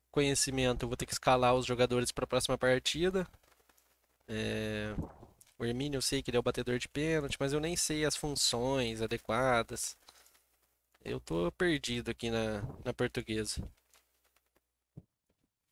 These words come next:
É... Vou colocar qualquer time,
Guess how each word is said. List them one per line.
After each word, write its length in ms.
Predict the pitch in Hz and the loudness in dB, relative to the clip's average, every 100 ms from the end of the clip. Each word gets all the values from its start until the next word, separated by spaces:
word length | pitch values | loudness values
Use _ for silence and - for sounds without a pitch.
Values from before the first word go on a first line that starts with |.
| _ _ _ _ _ _ _ _ _ - | _ _ _ _ _ _ _ _ _ -10
É... 720 | 107 107 107 107 107 107 107 101 - - - - _ _ _ | -8 -4 -4 -4 -4 -4 -2 -2 -2 -4 -14 -20 _ _ _
Vou 120 | 117 | -10
colocar 280 | - 139 147 | -2 0 2
qualquer 300 | - - 123 | 2 2 2
time, 640 | - - 151 175 127 113 | 0 0 -2 -2 -4 -6